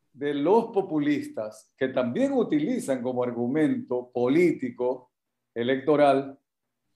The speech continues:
la raza, el apellido, la etnia, etcétera, etcétera. Mira lo que pasa en la Asamblea Nacional. A Guadalupe Llori se le hace la observación porque habría estado trabajando supuestamente por un tema de adquisición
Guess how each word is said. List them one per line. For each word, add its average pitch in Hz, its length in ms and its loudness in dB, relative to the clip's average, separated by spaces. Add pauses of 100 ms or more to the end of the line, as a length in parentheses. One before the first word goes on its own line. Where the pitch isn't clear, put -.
(220)
la 135 140 -2
raza, 151 680 4
el 113 140 -6
apellido, 135 920 0 (680)
la 107 160 -4
etnia, 147 460 4
etcétera, 131 360 -2
etcétera. 113 300 -6
Mira 220 200 4
lo 190 80 4
que 165 100 2
pasa 185 540 2 (240)
en 135 100 0
la 147 80 6
Asamblea 147 280 4
Nacional. 165 580 2 (640)
A 139 80 -2
Guadalupe 165 600 4
Llori 190 500 4 (280)
se 143 220 -2
le 160 100 6
hace 208 280 6
la 202 60 6
observación 185 680 2
porque 156 300 -2
habría 156 340 2
estado 175 560 0 (180)
trabajando 165 800 0
supuestamente 160 840 0
por 139 140 -4
un 139 100 -6
tema 156 240 0
de 156 60 2
adquisición 147 720 2